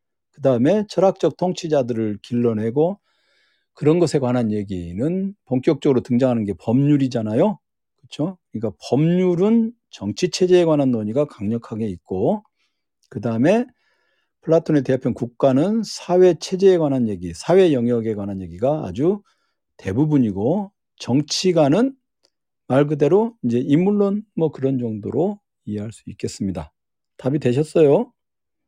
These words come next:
네, 되신 것 같습니다. 예, 사회 정치라, 사회라고 하는 여-,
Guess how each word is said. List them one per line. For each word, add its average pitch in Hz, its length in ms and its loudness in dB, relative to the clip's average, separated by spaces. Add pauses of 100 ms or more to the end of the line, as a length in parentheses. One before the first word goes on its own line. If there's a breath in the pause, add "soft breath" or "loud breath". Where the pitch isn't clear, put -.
(1500)
네, 135 260 2 (1200)
되신 135 260 -6
것 117 120 -2
같습니다. 110 540 -2 (1200)
예, 127 120 2
사회 233 520 6
정치라, 170 680 0
사회라고 220 680 4
하는 147 320 -2
여-, 156 100 -6